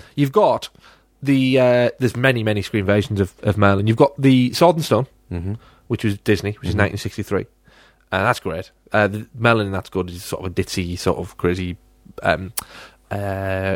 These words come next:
Speaker 1: wizard. Like I said, there's many screen versions of Merlin, but I think the one which I sort of remember for a kid was, um, from Excalibur. If you remember that film, did you see it?
Speaker 2: Is this? Uh,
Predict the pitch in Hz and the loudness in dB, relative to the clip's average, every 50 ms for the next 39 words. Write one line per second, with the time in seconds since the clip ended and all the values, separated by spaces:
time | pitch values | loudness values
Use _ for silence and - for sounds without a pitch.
0 | - - - 110 110 - - 101 - - _ - - - _ _ _ _ - - | -6 -8 -4 -2 -2 -2 -2 -4 -8 -10 _ -20 -20 -20 _ _ _ _ -20 -20
1 | _ _ _ - 131 123 123 117 123 - 123 110 98 104 123 123 120 120 110 - | _ _ _ -6 -4 -2 -2 -2 0 -2 -2 -2 0 0 0 2 2 0 -2 -4
2 | - - 120 110 101 104 107 101 - - 90 87 - _ _ _ - 95 98 101 | -4 -4 -4 -2 -2 -2 -2 -2 -4 -8 -12 -14 -16 _ _ _ -12 -6 -4 -2
3 | 98 98 98 101 101 - 117 - - 160 160 - 147 143 139 151 151 143 139 139 | -2 -2 -2 -2 -2 -2 -2 0 -2 -2 -2 -2 0 2 2 2 2 2 0 0
4 | 131 131 - - - 120 127 127 131 131 131 127 123 - - - - - - - | 0 0 0 0 0 2 4 4 6 4 4 4 2 -2 -4 -8 -12 -10 -6 -2
5 | - 156 175 175 165 - 160 147 156 156 160 170 170 175 160 - 175 165 - - | 0 2 2 2 4 2 2 2 2 2 2 0 0 0 0 0 0 -2 0 0
6 | 170 180 175 - - _ - - _ _ _ _ _ - 123 120 110 101 120 120 | 0 0 0 -2 -6 _ -20 -20 _ _ _ _ _ 0 2 2 2 2 0 2
7 | 120 120 117 117 113 - 123 113 113 - - - - 139 143 156 156 170 - - | 2 2 2 0 -2 -2 -4 -4 -4 -4 -4 0 2 2 2 4 2 0 -2 -6
8 | _ _ _ _ _ _ _ - 117 - 127 127 117 113 110 107 110 113 - - | _ _ _ _ _ _ _ -6 -4 0 2 2 4 2 2 2 2 0 0 0
9 | 127 127 135 131 - 131 113 110 107 - 139 175 - - _ _ _ _ _ _ | 0 0 0 -2 -4 -4 -4 -2 -2 -2 -2 -2 -4 -8 _ _ _ _ _ _
10 | _ _ _ _ _ _ _ _ _ _ _ - - _ _ _ _ _ _ _ | _ _ _ _ _ _ _ _ _ _ _ -20 -20 _ _ _ _ _ _ _
11 | _ _ _ _ _ - 156 139 104 - - - - - 151 143 - - - - | _ _ _ _ _ 4 4 4 4 0 -2 -4 -2 -2 -2 -2 -2 -4 -4 -4
12 | - - - - - | -4 -4 -4 -4 -6